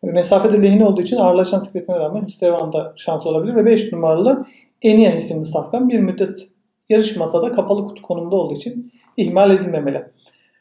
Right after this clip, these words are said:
Dördüncü koşuya geldiğimizde aslında benim birinci altılı Ganyan'ın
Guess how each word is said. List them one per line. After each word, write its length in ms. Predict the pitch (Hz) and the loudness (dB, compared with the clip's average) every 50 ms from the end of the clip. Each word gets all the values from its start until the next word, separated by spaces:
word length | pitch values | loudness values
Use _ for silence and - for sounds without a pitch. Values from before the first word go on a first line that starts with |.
| _ _ _ - 180 165 | _ _ _ -10 -2 2
Dördüncü 400 | 240 320 359 339 294 240 - 240 | 4 4 4 6 4 4 4 4
koşuya 300 | 214 180 - 175 165 165 | 2 0 0 0 0 2
geldiğimizde 580 | 180 202 220 226 220 226 202 202 196 - 233 - 254 | 2 2 2 2 2 0 0 0 -2 -2 -2 0 0
aslında 400 | 277 277 - 254 220 196 196 262 | 0 0 0 -2 -2 0 0 2
benim 340 | 254 202 220 254 - - - - _ _ _ _ _ _ - | 2 0 0 -2 -4 -8 -14 -18 _ _ _ _ _ _ -14
birinci 380 | 170 170 214 269 311 294 285 254 | -6 -4 0 0 2 4 4 4
altılı 340 | 226 220 220 226 220 202 185 | 4 4 4 2 2 4 4
Ganyan'ın 680 | - 226 226 226 214 226 269 269 - - - - | 2 4 4 2 2 2 0 0 -2 -4 -12 -14